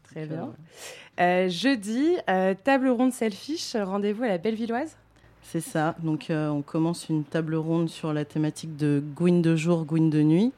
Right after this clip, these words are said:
Speaker 2: Quels espaces-temps pour les lesbiennes ? Avec, euh, des très, enfin, des invités, euh, très sympas comme Salima Amari, euh, qui a écrit, euh, un ouvrage sur les lesbiennes et l'immigration,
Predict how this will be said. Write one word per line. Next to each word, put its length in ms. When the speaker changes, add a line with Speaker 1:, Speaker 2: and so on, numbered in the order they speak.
Speaker 2:
Quels 320
espaces-temps 540
pour 180
les 80
lesbiennes ? 500
Avec, 440
euh, 680
des 80
très, 400
enfin, 180
des 180
invités, 500
euh, 440
très 160
sympas 420
comme 380
Salima 440
Amari, 520
euh, 180
qui 200
a 60
écrit, 420
euh, 500
un 140
ouvrage 300
sur 120
les 120
lesbiennes 420
et 20
l'immigration, 560